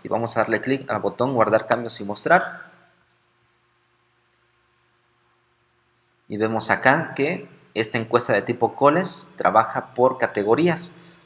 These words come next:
Tenemos la categoría de relevancia, la categoría de pensamiento reflexivo,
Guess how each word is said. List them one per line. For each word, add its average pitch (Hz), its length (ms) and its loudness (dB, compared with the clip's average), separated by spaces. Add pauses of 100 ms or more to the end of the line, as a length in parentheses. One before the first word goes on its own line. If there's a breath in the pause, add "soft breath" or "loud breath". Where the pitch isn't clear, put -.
(380 loud breath)
Tenemos 107 340 -2
la 98 140 2
categoría 98 420 2
de 104 120 2
relevancia, 127 640 0
la 110 120 2
categoría 98 440 -2
de 101 80 -2
pensamiento 95 560 -6 (140)
reflexivo, 151 840 -2